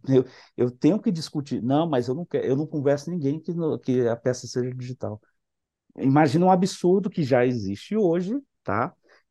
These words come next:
É, inclusive era um, era uma questão de família, inclusive, gravíssima, de, de, de pensão alimentícia, aquela coisa que é bem mais complexa. Você tem que contar as subjetividades do que tá, do que tá por, em torno.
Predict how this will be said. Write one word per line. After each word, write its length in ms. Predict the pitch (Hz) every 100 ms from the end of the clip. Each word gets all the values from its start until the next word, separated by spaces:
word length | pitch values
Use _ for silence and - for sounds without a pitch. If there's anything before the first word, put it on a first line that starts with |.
| -
É, 280 | - 117 104 -
inclusive 440 | 120 110 98 156
era 240 | 240 202 123
um, 400 | 120 104 95 117
era 120 | 123
uma 80 | 139
questão 260 | 135 -
de 80 | 165
família, 480 | - 190 135 180 120
inclusive, 420 | 101 95 98 131
gravíssima, 760 | 95 135 151 104 170 147 123 107
de, 340 | 110 113 104
de, 440 | 101 107 104 95 101
de 180 | 101 107
pensão 500 | 143 120 - 143 139
alimentícia, 680 | 120 110 101 - 135 143 120
aquela 240 | - 113
coisa 300 | - 131 170
que 100 | 190
é 40 | 190
bem 220 | 127 175
mais 200 | 151 117
complexa. 420 | 113 104 135 - - -
Você 160 | - 247
tem 140 | 254
que 80 | 233
contar 560 | 233 226 175 190 196 156
as 80 | 135
subjetividades 880 | 156 127 143 143 139 117 135 156
do 120 | 120 120
que 120 | 120
tá, 300 | - 127 127
do 240 | 120 120
que 160 | 110 120
tá 280 | 123 127 135
por, 260 | - 139 -
em 80 | 127
torno. 380 | 139 113 95